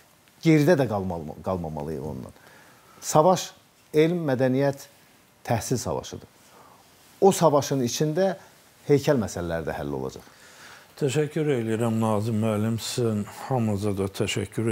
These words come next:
Speaker 2: edirəm. Verilişimizin zamanı bitdi. Sosial şəbəkə deyil ki, səhərdən axşamacan oturaq onun içində. Ə, Nazim müəllim, ə, sözünü yaxşı bir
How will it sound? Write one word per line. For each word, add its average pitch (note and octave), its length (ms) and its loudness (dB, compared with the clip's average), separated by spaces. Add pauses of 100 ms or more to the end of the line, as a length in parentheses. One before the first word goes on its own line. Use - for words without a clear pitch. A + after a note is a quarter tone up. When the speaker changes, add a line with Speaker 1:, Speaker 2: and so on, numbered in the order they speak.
Speaker 2:
edirəm. G#2+ 440 -2
Verilişimizin G2+ 800 -4 (180)
zamanı G#2 580 0
bitdi. - 340 -4
Sosial A2 480 -4
şəbəkə G2 540 -4
deyil F#2 300 -2
ki, E2 180 -10 (360)
səhərdən G2 600 -2
axşamacan F2+ 640 -6
oturaq F#2 340 -4
onun F2 280 -6
içində. G2 420 -6 (760)
Ə, A#2+ 140 0 (1200)
Nazim B2+ 540 2
müəllim, A#2+ 400 0 (160)
ə, A2 140 -2 (400)
sözünü A2+ 600 0 (220)
yaxşı G2+ 400 -4
bir G2 220 -4